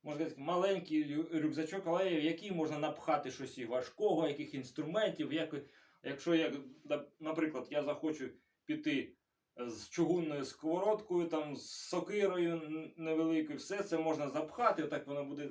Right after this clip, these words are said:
стирчати, але пофігу, він це витримає. Є пояс, кордура.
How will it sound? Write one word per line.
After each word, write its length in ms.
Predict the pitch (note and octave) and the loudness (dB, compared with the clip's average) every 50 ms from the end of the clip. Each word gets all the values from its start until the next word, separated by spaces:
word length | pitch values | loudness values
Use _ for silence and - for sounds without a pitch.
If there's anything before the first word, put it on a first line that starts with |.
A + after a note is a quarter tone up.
| - - - | -10 -12 -14
стирчати, 680 | - - D#3+ D#3+ - A3 A3 G3+ - E3 D3+ - - - | -8 -6 -6 -4 -2 -2 -2 -2 -2 -2 -4 -4 -6 -8
але 240 | D3+ C#3+ D3 D#3 D#3 | -4 -2 -2 -2 -2
пофігу, 640 | - F#3+ G3 G3 - F3+ E3 E3+ F3 E3+ - - - _ _ _ _ - | -2 -2 -4 -4 -2 -2 0 0 0 0 -2 -6 -14 _ _ _ _ -10
він 220 | - C3 E3+ E3+ - | -4 -2 -2 0 -2
це 180 | - C#3 C3+ | -2 -2 0
витримає. 680 | C#3 F3 F#3+ F#3 - F3 E3+ E3+ E3+ E3 E3 D#3+ D#3+ - _ - - - _ _ - - - | 2 2 2 0 -2 -4 -2 0 2 2 2 0 -2 -6 _ -20 -20 -20 _ _ -20 -14 -8
Є 200 | C#3+ C3 A#2+ A#2 | -6 -4 -4 -4
пояс, 680 | A#2 - F3+ G3+ G#3 G3 F3 - - - - - - _ _ _ _ _ _ _ - _ - - - - - | -4 -2 0 2 2 2 2 0 -4 -8 -12 -16 -20 _ _ _ _ _ _ _ -20 _ -20 -18 -16 -8 -4
кордура. 720 | D3 C#3+ C3 B2 D3 F#3+ F#3+ F#3+ F3+ F3 E3 D#3+ - - | -2 -2 0 2 4 6 6 6 6 6 4 4 2 -2